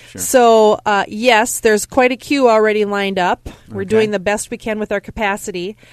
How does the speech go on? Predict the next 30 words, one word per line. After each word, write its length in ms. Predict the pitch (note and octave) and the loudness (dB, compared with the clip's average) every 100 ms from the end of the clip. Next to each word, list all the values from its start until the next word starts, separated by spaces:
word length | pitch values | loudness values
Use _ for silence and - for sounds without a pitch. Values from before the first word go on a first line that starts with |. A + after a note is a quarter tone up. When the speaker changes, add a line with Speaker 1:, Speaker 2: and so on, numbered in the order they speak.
| - - - | -20 -20 -6
Speaker 2:
I 180 | F#3+ | -2
would 160 | G3+ G#3 | -2 -2
say, 440 | - A3 G3+ G3 | -4 -4 -2 -2
uh, 180 | E3+ F3+ | -4 -6
go 200 | F3 F#3+ | -2 0
onto 320 | F3+ F#3+ - | 0 -2 -2
our 100 | A#3+ | 0
website 640 | A#3+ A3 G3 - G#3 G#3+ A3+ _ _ | 0 0 -2 -4 -4 -4 -6 _ _
or 400 | G3 G3 G#3 A3+ - _ - - - | -2 0 2 0 -6 _ -20 -20 -16
give 180 | F#3+ F#3 | -10 -6
a, 140 | G#3 G#3 | -6 -8
give 180 | F#3 F3+ | -12 -10
a 120 | G#3+ | -10
phone 300 | - - A#3+ | -10 -6 -6
call 280 | A#3 F#3 F3 | -6 -6 -8
to 160 | G3 G3+ | -10 -14
two 200 | - F3+ | -10 -8
one 180 | E3 F3 | -6 -8
eight, 220 | A3+ D4 _ _ _ | -10 -12 _ _ _
eight 240 | F3 - | -14 -14
two 200 | - G3 | -12 -12
five, 520 | F#3+ - F#3 G3 A#3 C#4+ - _ _ | -12 -10 -8 -8 -10 -12 -20 _ _
seven 500 | - - F3+ F3+ G#3 | -16 -8 -8 -8 -12
six 460 | - A#3 - - - | -10 -12 -10 -16 -14
eight 240 | G3 G3+ - | -12 -12 -12
two 340 | B3+ F3+ F3 | -6 -6 -6
and 140 | - F3 | -10 -10
ask 260 | E3 - | -10 -12
for 180 | - F#3+ - | -12 -12 -10
Amy. 380 | F3 D#3+ F3 | -10 -10 -14